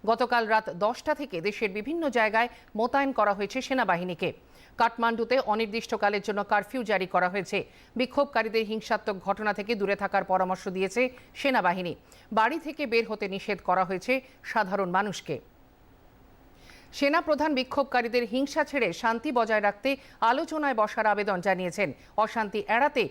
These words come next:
উড়ান পরিষেবা বন্ধ রাখা হয়েছে। সেনাপ্রধান জেনজির প্রতিনিধিদের সঙ্গে সাক্ষাৎ করেন। আজ জেনজির গুরুত্বপূর্ণ বৈঠক রয়েছে। এ পর্যন্ত নেপালে হিংসাত্মক ঘটনায় বাইশ জনের মৃত্যু হয়েছে, আহত পাঁচশোরও বেশি, ছাব্বিশ জনকে গ্রেফতার করা হয়েছে।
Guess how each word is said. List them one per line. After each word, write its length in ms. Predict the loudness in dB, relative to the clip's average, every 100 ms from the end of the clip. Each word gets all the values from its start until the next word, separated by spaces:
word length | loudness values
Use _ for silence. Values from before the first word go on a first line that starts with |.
| -6 -4
উড়ান 300 | 2 2 2
পরিষেবা 480 | -2 -2 -2 0 2
বন্ধ 260 | 2 0 0
রাখা 300 | -2 0 -2
হয়েছে। 340 | -2 -2 -6 -6 -20 -20 -8
সেনাপ্রধান 720 | -2 2 4 2 2 0 0 -4 -14 -4
জেনজির 500 | 0 2 2 -2 0
প্রতিনিধিদের 580 | 0 0 -2 -2 -2 -2
সঙ্গে 380 | -2 -2 -2
সাক্ষাৎ 400 | 0 -2 0 -4
করেন। 340 | 0 0 0 -8 -18 -12 0
আজ 240 | 2 2 -6
জেনজির 400 | -2 -2 2 0
গুরুত্বপূর্ণ 640 | 0 -2 0 0 0 0 0
বৈঠক 400 | 0 -2 -2 2
রয়েছে। 380 | 0 2 -2 -2 -8 -2
এ 100 | -2
পর্যন্ত 460 | 0 0 0 0
নেপালে 400 | 2 2 2 2
হিংসাত্মক 640 | 2 0 0 -2 0 -4 0
ঘটনায় 480 | -2 0 2 0 -2 -14 -2
বাইশ 340 | 0 0 -2
জনের 280 | -4 -2 -2
মৃত্যু 280 | -2 -2 0
হয়েছে, 340 | 0 0 0
আহত 320 | 0 0 0 -2
পাঁচশোরও 520 | -2 -2 -4 -4 0
বেশি, 320 | 0 0 -4 -6 -20 -4
ছাব্বিশ 380 | 0 0 -2 -2
জনকে 320 | -2 -2 -2
গ্রেফতার 380 | -2 -2 -2 0
করা 240 | 2 2
হয়েছে। 360 | 0 -4 -4